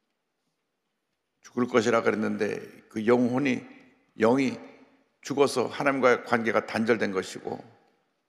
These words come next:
두 번째 형벌은 환경이 저주를 받아서 가시 엉겅퀴를 내게 된 것이고, 세 번째 형벌은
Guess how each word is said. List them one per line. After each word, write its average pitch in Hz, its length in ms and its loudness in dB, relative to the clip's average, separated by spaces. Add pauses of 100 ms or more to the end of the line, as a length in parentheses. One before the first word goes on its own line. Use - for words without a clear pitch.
(600)
두 120 100 -4
번째 123 300 2
형벌은 113 500 0 (1600)
환경이 123 460 -2
저주를 110 320 0
받아서 101 600 -2
가시 110 280 0
엉겅퀴를 107 540 0
내게 104 180 0
된 98 200 -4
것이고, - 380 -10 (2000)
세 - 160 -6
번째 107 300 -2
형벌은 107 560 -2